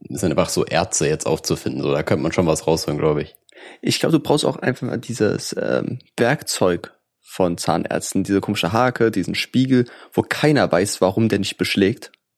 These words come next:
Speaker 2: außer man benutzt ihn selber. Und halt
Speaker 1: Mhm.
Speaker 2: diese Kom-, dieses Metallding zum Rumkratzen, wo die einfach immer ins Zahnfleisch reinrammen, bis du stirbst und sagen die, „Ja, dein Zahnfleisch ist nicht gut, das blutet.“ So, „Ja, danke, du hast, du hast mir grad wehgetan.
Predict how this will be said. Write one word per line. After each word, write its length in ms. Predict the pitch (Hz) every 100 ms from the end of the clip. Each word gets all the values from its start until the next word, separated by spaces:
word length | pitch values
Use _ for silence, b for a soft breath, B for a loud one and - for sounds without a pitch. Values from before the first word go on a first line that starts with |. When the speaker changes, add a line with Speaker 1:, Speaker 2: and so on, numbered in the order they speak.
| _ _
Speaker 2:
außer 240 | 101 -
man 160 | 98 90
benutzt 340 | 98 104 -
ihn 60 | 90
selber. 420 | - 82 85 120 b b b b b _
Und 120 | -
halt 120 | 101 87
Speaker 1:
Mhm. 40 |
Speaker 2:
diese 120 | 87
Kom-, 520 | 92 110 95 - - -
dieses 200 | - -
Metallding 580 | - - 107 120 127 113
zum 160 | - -
Rumkratzen, 640 | 113 123 - 123 - 123
wo 60 | 92
die 100 | 95
einfach 160 | - -
immer 160 | -
ins 200 | 95 104
Zahnfleisch 600 | - - 76 - 73 - -
reinrammen, 580 | 90 101 - 90 95 B B B -
bis 160 | 117
du 100 | 107
stirbst 400 | 104 - 104 107
und 60 | 104
sagen 200 | 90 85
die, 100 | 131 B B B B B
„Ja, 140 | 80
dein 140 | 117 104
Zahnfleisch 400 | - 123 104 92
ist 100 | -
nicht 160 | 92 -
gut, 140 | 85
das 100 | -
blutet.“ 380 | - 127 - 69
So, 80 | -
„Ja, 220 | 64 78
danke, 260 | - 98 -
du 80 |
hast, 160 | 85 -
du 180 | - -
hast 100 | 98
mir 60 | 90
grad 80 | 90
wehgetan. 440 | 90 - 85 82